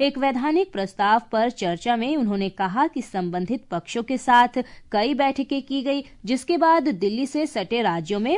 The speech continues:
पराली जलाने में कमी आई। श्रम और रोजगार मंत्री मनसुख मांडविया ने कहा है कि आज लगभग चौसठ प्रतिशत लोग कम से कम एक प्रकार की सामाजिक सुरक्षा प्र-, प्राप्त करते हैं।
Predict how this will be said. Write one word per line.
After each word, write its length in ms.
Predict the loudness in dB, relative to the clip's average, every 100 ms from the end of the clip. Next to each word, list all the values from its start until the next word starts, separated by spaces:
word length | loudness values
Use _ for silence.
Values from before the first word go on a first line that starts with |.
| 2
पराली 420 | 4 6 4 2
जलाने 440 | 0 0 -2 -2 0
में 160 | -2
कमी 360 | 0 0 0 0
आई। 240 | 0 -2 -4 -14 -14
श्रम 280 | 2 4 4
और 400 | 4 4 6 6 4
रोजगार 540 | 2 0 2 4 4 4
मंत्री 400 | -2 0 0 2
मनसुख 440 | 2 0 0 0
मांडविया 560 | 2 2 2 0 0 0
ने 140 | 0
कहा 300 | 0 0 2
है 260 | 0 -2 -2
कि 160 | 2 2
आज 420 | 2 4 6 4
लगभग 440 | 2 0 2 2 0 -2
चौसठ 460 | 2 2 4 2 0
प्रतिशत 540 | -2 -2 -2 -2 -2
लोग 380 | 0 2 2 0 -8 -12 0
कम 180 | 2 2
से 160 | 0
कम 240 | 0 0 0 -6
एक 260 | -2 -2 0
प्रकार 340 | -2 2 0
की 200 | 2 0 0
सामाजिक 580 | 0 0 0 -2 -2
सुरक्षा 420 | -4 -6 -4 -2 -2
प्र-, 160 | -4
प्राप्त 600 | -8 -8 2 4 4 0
करते 320 | -4 -4 -2 -2
हैं। 180 | -2